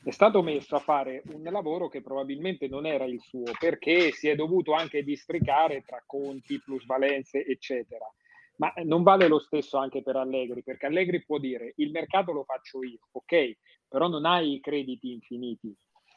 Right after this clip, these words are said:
non hai disponibilità illimitate, anche tu devi guardare,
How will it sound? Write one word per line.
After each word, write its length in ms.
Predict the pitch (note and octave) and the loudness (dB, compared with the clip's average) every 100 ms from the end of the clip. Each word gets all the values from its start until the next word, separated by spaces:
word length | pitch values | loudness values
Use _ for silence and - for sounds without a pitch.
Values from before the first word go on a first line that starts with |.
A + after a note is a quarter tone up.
| - | -6
non 160 | C3 D3 | 2 8
hai 160 | F3+ | 8
disponibilità 800 | D3 D3+ D3 C#3+ C3+ B2+ B2 C3+ | 8 2 -2 -2 -2 -2 -2 -2
illimitate, 880 | B2+ A#2+ B2 A#2 - A2+ G2 G#2+ A2 - | -2 -4 -6 -8 -8 -8 -12 -18 -18 -8
anche 280 | C3+ - | -4 -2
tu 140 | - G#3 | 0 4
devi 220 | D#3 C3 | 4 4
guardare, 800 | B2 B2 A#2 B2+ B2 A#2+ A2+ - | 4 2 4 0 0 -2 -8 -12